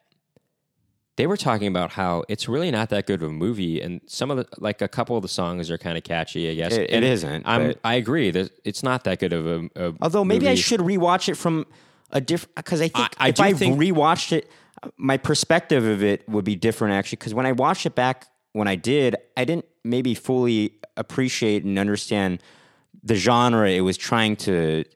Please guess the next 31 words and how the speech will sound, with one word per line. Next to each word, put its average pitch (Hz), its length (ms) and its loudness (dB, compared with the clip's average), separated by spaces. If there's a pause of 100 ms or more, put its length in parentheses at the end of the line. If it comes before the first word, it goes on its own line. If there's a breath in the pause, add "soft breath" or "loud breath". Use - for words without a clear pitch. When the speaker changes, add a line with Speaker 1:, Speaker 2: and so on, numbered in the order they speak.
Speaker 1:
But 98 60 -4
Speaker 2:
emulate, 90 500 2
maybe, 78 300 -4
or - 0 -
Speaker 1:
but 117 260 2
I 117 120 2
Speaker 2:
something. 123 180 -2 (140)
Speaker 1:
do, - 40 0
Speaker 2:
I 101 120 2
don't 90 120 0
know. - 60 -2
Speaker 1:
um, 101 440 -2 (1500)
I 107 80 0
do 123 400 -2
think 101 340 -4
the 92 80 -2
performances 90 640 -6
are 76 80 -6
good, 76 220 -6
and 76 140 -8
I 78 100 -6
think - 340 -8
Tim 98 180 -6
Curry 95 280 -4
is 67 120 -6
very 80 240 -2 (100)
good 85 340 -2
in 80 200 -10
that 69 220 -12 (360)
role. 85 320 0
Speaker 2:
Sure, 82 260 -2